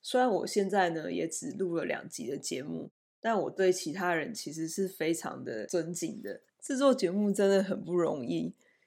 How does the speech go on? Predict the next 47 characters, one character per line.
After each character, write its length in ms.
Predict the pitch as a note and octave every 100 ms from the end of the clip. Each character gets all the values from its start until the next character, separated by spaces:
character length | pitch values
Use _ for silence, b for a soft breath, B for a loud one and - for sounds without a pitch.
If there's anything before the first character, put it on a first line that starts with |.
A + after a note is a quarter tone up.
| _
像 240 | - C#4+ A#3
我 80 | E3
来 220 | D#3 D3+
说， 440 | E3 F3+ F3+ F3+
一 100 | -
集 200 | - -
的 160 | D#3+ D#3
节 240 | D#3 -
目 340 | - E3+ D3+ G3+ _ _ -
从 240 | F#3+ E3+
构 280 | F#3 B3+ A3
思、 440 | G#3 - G3+ G3+
收 220 | G3+ G3+ G3
集 160 | E3+
资 260 | D#3 - F3+
料、 360 | F#3 E3+ D3+
录 180 | E3 G#3
制 160 | F#3+ G3+
到 180 | F#3+ F3+
剪 300 | - - -
接 500 | - D#3+ - D3 F#3+
都 80 | -
要 80 | G3
花 240 | G3 F#3
到 320 | F#3+ F3+ D#3+
我 400 | D3+ - G2 - -
大 120 | F#3+
概 140 | F#3 -
一 100 | A3
两 220 | D#3 -
周 200 | D#3+ D#3+
的 60 | D#3
时 220 | C#3 -
间， 340 | - - - - - b b
而 80 | F#3+
且 240 | G#3 F3
我 140 | D#3+
常 200 | D3 F#3
常 300 | D#3 E3+ D#3+
大 180 | E3 F#3+
舌 220 | F3+ -
头 240 | - F3 -
啦， 260 | D#3+ D3
发 220 | F3 E3+ F#3
音 180 | F#3
不 80 | F#3
标 220 | G3+ G3+